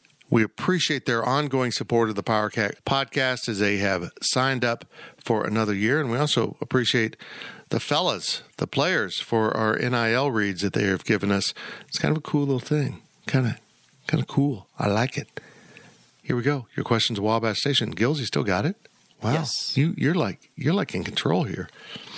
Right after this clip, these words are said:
Speaker 1: Man, you're just like,
Speaker 2: I've got
Speaker 1: "I want,
Speaker 2: this.
Speaker 1: I want this."
Speaker 2: I'm taking charge.
Speaker 1: Okay.
Speaker 2: From Pelster,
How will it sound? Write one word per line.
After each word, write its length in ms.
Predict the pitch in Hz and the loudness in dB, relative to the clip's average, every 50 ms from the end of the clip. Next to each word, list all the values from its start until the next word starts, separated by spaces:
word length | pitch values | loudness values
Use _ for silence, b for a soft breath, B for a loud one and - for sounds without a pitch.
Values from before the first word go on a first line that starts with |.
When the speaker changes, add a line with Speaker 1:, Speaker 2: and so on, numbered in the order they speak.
| B B B B B _ - | B B B B B _ 0
Speaker 1:
Man, 340 | - 147 151 131 - - - - | 2 2 2 2 -2 -8 -8 -2
you're 140 | - - | 0 2
just 240 | 156 165 147 - - | 2 2 2 0 0
like, 120 | - - - - - | -4 -6 -6 -12 -4
Speaker 2:
I've 180 | - 123 117 117 | -2 -2 -2 0
got 120 | - 175 | 0 0
Speaker 1:
"I 20 | 277 | 0
want, 80 | 143 135 | 0 0
Speaker 2:
this. 80 | - - | 0 0
Speaker 1:
I 80 | 160 | 0
want 380 | 180 175 190 277 320 330 285 - | -2 0 -2 0 0 0 0 -2
this." 440 | - 143 123 - - - - - - - - - | -4 -4 -2 0 0 0 0 -2 -6 -6 -4 -2
Speaker 2:
I'm 180 | - 98 104 | 0 0 0
taking 320 | 101 - 110 104 - 139 135 | 0 0 -2 0 0 0 0
charge. 460 | - - 113 101 95 92 - - 123 | 0 2 2 2 2 0 -2 -6 -12
Speaker 1:
Okay. 220 | 131 - 139 - - B B B B B B B B B B | -4 -4 -4 -4 -4 B B B B B B B B B B
Speaker 2:
From 260 | _ - 135 123 113 - | _ 0 0 0 0 -2
Pelster, 580 | 101 135 139 151 - - - 151 160 175 196 | 0 0 0 0 -2 0 0 2 2 2 0